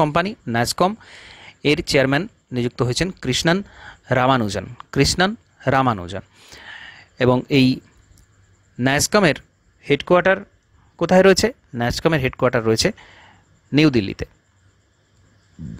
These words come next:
নিউ দিল্লিতে, নতুন দিল্লিতে ন্যাসকমের হেডকোয়ার্টার রয়েছে।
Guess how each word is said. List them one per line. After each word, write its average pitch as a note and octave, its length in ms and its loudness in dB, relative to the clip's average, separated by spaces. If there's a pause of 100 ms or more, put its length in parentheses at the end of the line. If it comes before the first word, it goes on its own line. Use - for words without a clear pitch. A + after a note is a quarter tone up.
(380)
নিউ E3 180 6
দিল্লিতে, E3+ 460 2
নতুন D3 280 -2
দিল্লিতে D3 340 2 (1500)
ন্যাসকমের C3 460 2 (1700)
হেডকোয়ার্টার D#3 420 2
রয়েছে। D#3+ 280 2